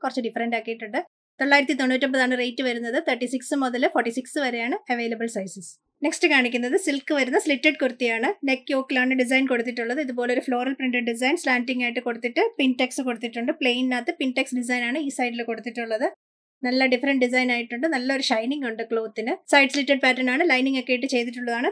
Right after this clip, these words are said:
ത്രീ ഫോർത്ത് സ്ലീവ് ആണ്, സ്ലീവ് പ്ലെയിൻ ആണ് കൊടുത്തിട്ടുള്ളത്, കൂടുതൽ വർക്ക് ഒന്നും കൊടുത്തിട്ടില്ല. ബാക്ക് വരുന്നതും പ്ലെയിൻ തന്നെയാണ്. ഇതിന്റെ തന്നെ നമുക്ക് രണ്ട് ഡിസൈൻസ് ആണ് വന്നിട്ടുള്ളത്. ഒരെണ്ണം ഈ ഒരു ഫ്ലോറൽ വർക്ക് ആണ് ഇതിൽ വന്നിട്ടുള്ളത്, പിന്നെ വന്നിട്ടുള്ളത്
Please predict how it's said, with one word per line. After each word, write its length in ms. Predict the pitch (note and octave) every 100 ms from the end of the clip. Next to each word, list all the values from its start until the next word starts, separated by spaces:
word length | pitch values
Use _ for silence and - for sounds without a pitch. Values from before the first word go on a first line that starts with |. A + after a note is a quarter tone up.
| E4+
ത്രീ 100 | C4+ C4+
ഫോർത്ത് 200 | B3 B3+
സ്ലീവ് 200 | C4 B3
ആണ്, 100 | G4+
സ്ലീവ് 240 | D#4 C4+ C#4
പ്ലെയിൻ 180 | C#4 B3 B3
ആണ് 60 | A#3
കൊടുത്തിട്ടുള്ളത്, 440 | A3+ A#3 A#3 -
കൂടുതൽ 180 | D4+ C4+ B3
വർക്ക് 200 | A#3 B3
ഒന്നും 140 | A#3 A3+
കൊടുത്തിട്ടില്ല. 340 | A3 A3+ D4 B3+
ബാക്ക് 240 | A3+ A#3+ A#3+
വരുന്നതും 340 | A3+ A#3+ B3+
പ്ലെയിൻ 220 | B3 A#3 A#3+
തന്നെയാണ്. 420 | A3 G#3+ G#3 G#3 F4+ -
ഇതിന്റെ 180 | C4+ D4 C#4+
തന്നെ 160 | D4 D#4+
നമുക്ക് 220 | C#4 C4 B3+
രണ്ട് 240 | C4 C#4 D4+ - C4
ഡിസൈൻസ് 360 | C4 C4+ C#4 B3
ആണ് 100 | A#3+ A3+
വന്നിട്ടുള്ളത്. 420 | A3+ A3+ A#3 D4+
ഒരെണ്ണം 260 | B3+ B3+ C#4 C4
ഈ 20 | C4+
ഒരു 80 | C#4+ C#4+
ഫ്ലോറൽ 280 | A#3+ B3 B3+ - _ C4
വർക്ക് 220 | B3 B3+
ആണ് 80 | B3+ A3+
ഇതിൽ 140 | A#3 A#3+
വന്നിട്ടുള്ളത്, 460 | A3+ A3 A3+ A3+ D#4+ C#4+
പിന്നെ 180 | C4+ C#4
വന്നിട്ടുള്ളത് 500 | B3+ B3 A#3+ A#3